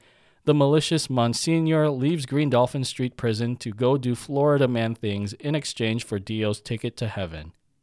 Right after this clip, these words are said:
Meanwhile, in her holding cell, Jolene catches wind of his plans after listening to Daddy Jotaro's Soul album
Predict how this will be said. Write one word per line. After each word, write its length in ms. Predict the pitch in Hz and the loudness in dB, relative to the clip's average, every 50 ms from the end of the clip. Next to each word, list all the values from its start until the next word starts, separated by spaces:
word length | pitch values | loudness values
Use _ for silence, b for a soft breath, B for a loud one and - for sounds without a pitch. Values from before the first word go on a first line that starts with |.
| _ _ _ - | _ _ _ -4
Meanwhile, 500 | 127 131 143 147 151 147 151 151 147 143 | 0 2 2 4 4 6 6 6 4 2
in 100 | 143 127 | 2 0
her 140 | 123 120 110 | 0 0 0
holding 320 | - 143 143 143 151 147 | 0 0 2 2 2 0
cell, 360 | 143 - 160 151 147 139 - b b b b b b b - | 2 4 6 6 6 4 2 b b b b b b b 0
Jolene 340 | - 175 175 180 180 185 185 | 2 4 6 6 4 4 4
catches 380 | - 190 185 180 190 180 160 | 2 2 2 4 2 0 2
wind 260 | 156 160 170 175 170 | 4 4 4 6 6
of 80 | 175 170 | 6 6
his 120 | 160 165 151 | 4 4 0
plans 360 | - - 139 143 143 139 127 | 0 -2 0 0 0 0 0
after 300 | - - 156 - - 175 | 0 0 0 0 2 2
listening 480 | 147 143 156 151 - - 170 160 156 156 | 2 2 2 0 0 0 0 0 0 -2
to 140 | - 139 120 | -2 -4 -4
Daddy 340 | 107 113 120 120 120 120 113 | -2 0 0 0 0 0 -2
Jotaro's 500 | 104 120 110 104 - 117 110 104 104 - | -2 -2 -2 -2 -2 -2 -2 -2 -2 -2
Soul 360 | - - 170 170 165 170 160 | 0 4 6 6 6 6 6
album 400 | 160 156 151 147 147 156 147 151 | 6 4 4 6 4 2 2 0